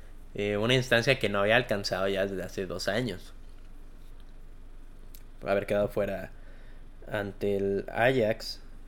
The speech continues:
en octavos y después ante el City también en octavos. Entonces, bueno, al menos, eh, regresa a unas instancias más familiares sin el funcionamiento maravilloso que habíamos visto anteriormente.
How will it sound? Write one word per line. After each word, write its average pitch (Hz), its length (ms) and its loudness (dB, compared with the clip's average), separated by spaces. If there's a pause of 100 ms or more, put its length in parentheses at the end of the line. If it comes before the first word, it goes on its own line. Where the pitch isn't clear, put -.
(960)
en 107 160 -4
octavos 98 480 0
y - 40 -2
después - 460 -4
ante 95 320 -4
el 73 120 -8
City - 360 -2
también 92 300 -6
en 95 80 -6
octavos. - 420 -6 (1300)
Entonces, 120 300 0
bueno, 117 180 4
al 113 60 4
menos, 120 300 4 (440)
eh, 120 200 2
regresa 135 320 8
a 135 40 10
unas 131 200 6
instancias 127 480 4
más 113 260 2
familiares 123 720 6 (640)
sin 135 260 6
el 117 120 8
funcionamiento 113 920 4
maravilloso 95 640 -2
que 95 100 -4
habíamos 95 360 -4
visto 92 440 -8 (340)
anteriormente. 104 800 0